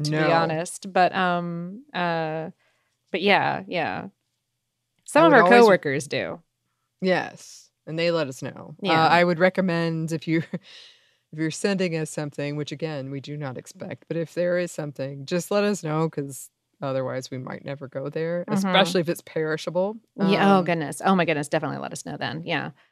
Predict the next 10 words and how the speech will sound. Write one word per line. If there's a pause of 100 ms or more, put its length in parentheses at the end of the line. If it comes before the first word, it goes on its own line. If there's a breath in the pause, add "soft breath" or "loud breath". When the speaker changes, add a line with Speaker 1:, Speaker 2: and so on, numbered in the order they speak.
(120)
Speaker 2:
Yes. (680)
But (400)
we
do
have
a,
I
don't
know
it,